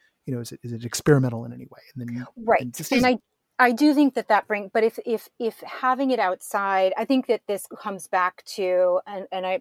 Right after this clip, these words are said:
Speaker 2: I think we'll, we'll move on after this, but I do think we talk a lot about intentionality. We talk a lot about different limitations in terms of experience design and how that can push you into really great directions, or it can kind of take you down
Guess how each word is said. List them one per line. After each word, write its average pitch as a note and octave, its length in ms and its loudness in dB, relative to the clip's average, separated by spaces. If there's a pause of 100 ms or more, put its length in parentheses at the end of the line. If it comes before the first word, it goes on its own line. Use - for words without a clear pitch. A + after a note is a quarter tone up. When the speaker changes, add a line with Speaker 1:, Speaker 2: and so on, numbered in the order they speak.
Speaker 2:
I F#3 100 -4
think F#3 200 -14
we'll, F3+ 180 0
we'll F3+ 200 -10
move E3+ 220 -10
on F3 280 -8 (520)
after G3+ 280 -4
this, D#4+ 380 -2
but G3+ 240 4 (600)
I B3 100 4
do C#4 320 2
think B3+ 260 0
we G#3+ 180 -6
talk G#3 280 -2
a G3 40 -4
lot G3 280 0
about G#3 220 0
intentionality. F3 1080 -6 (120)
We G3+ 200 -14
talk - 280 -8
a F3+ 60 -6
lot F3 240 -2
about F3 280 -2
different A3+ 320 -18
limitations G3 1000 -10
in F#3+ 120 -14
terms F#3 280 -16
of F3+ 80 -14
experience F#3 560 -8
design F3+ 580 -6
and E3+ 180 -14
how E3+ 320 -6
that E3 260 -6 (120)
can E3+ 360 -10
push - 240 -10
you G3 140 -6
into F3+ 320 -10
really E3+ 260 -6
great F3 240 -8
directions, G3 640 -8
or F#3+ 200 0
it - 140 -4
can F3+ 80 -20
kind F3 220 -12
of E3 60 -10 (240)
take F3+ 240 -12
you F3 100 -10
down E3 360 -12